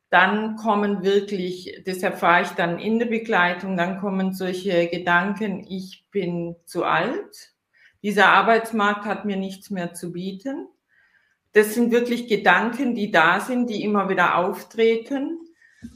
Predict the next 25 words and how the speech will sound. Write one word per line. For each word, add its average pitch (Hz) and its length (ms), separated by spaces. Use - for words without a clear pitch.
Man, 202 340
es 220 160
gibt 262 200
dann 233 140
aber 202 260
auch 196 100
schon 214 200
ganz 196 260
konkrete 196 540
Erfahrungen 190 720
von, 190 380
von 190 180
einer, 175 720
sage 180 300
ich 190 40
mal, 180 160
Bewerbungsphase, 214 1200
also 180 260
von 196 280
wirklich 202 500
von, 190 240
von 175 160
Absagen 175 680
über 175 260
Absagen. 202 840